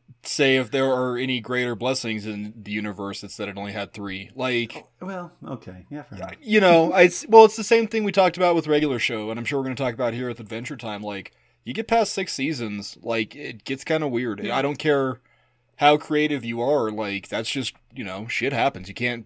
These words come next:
Speaker 1: be
Speaker 2: Yeah.
Speaker 1: great. But then also, you have to be great in, you know, eleven minute chunks <laughs> and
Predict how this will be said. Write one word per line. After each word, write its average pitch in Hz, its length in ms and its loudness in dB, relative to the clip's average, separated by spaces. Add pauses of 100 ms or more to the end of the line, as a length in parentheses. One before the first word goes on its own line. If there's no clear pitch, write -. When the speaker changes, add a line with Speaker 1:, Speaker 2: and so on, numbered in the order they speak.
(140)
Speaker 1:
be 151 120 -2
Speaker 2:
Yeah. 120 120 0
Speaker 1:
great. 110 480 -2 (320)
But 175 220 2
then 214 100 10
also, 208 280 6
you 131 260 0
have 185 280 2
to 156 80 -12
be 127 140 0
great 117 340 0
in, 135 120 -6
you 127 60 -4
know, 120 200 0
eleven 123 380 -4
minute 113 220 -6
chunks 117 520 -4 (380)
<laughs> - 400 -8
and 127 320 0